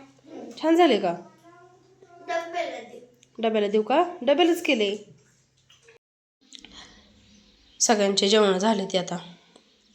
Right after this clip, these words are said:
Speaker 1: आता भांडे घासून घर आवरून घेते, पण त्याच्या आधी पाणी भरून घेते घर आवरायच्या आधी. पाणी आणले भरायला वर,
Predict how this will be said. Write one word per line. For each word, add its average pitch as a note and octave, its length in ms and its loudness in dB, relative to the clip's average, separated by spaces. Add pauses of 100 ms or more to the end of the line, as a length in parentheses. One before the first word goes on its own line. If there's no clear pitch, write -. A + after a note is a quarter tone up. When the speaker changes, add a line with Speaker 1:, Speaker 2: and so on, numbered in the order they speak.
(640)
Speaker 1:
आता F3+ 380 -10 (360)
भांडे G3+ 260 -2
घासून F#3 360 -4
घर G3+ 160 -4
आवरून G3+ 300 0
घेते, G#3+ 280 -2 (600)
पण G3+ 160 -2
त्याच्या G#3 240 -2
आधी F#3+ 320 -6 (120)
पाणी A3+ 220 2
भरून A3 260 -2
घेते G#3 240 -4
घर G3+ 160 -2
आवरायच्या F#3 440 -4
आधी. F3+ 160 -10 (1800)
पाणी G#3 200 0
आणले F#3+ 260 -4
भरायला F#3+ 340 -6
वर, F#3 160 -8